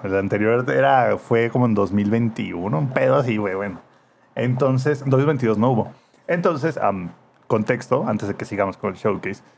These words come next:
to-, toda la gente de, todos los fans de Sony en Twitter y en t-,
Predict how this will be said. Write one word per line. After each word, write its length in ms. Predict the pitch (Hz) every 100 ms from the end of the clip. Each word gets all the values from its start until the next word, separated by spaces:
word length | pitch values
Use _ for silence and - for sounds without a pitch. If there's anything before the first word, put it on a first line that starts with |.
| _ _ _ _
to-, 160 | 139 131
toda 320 | 135 135 147
la 140 | 120
gente 340 | - 117 113 131
de, 360 | 104 92 90 90
todos 180 | 104 107
los 160 | 101
fans 280 | - 107 104
de 80 | 107
Sony 320 | - 104 98
en 140 | 98
Twitter 440 | 90 101 98 95 92
y 100 | 82
en 160 | 82 85
t-, 180 | -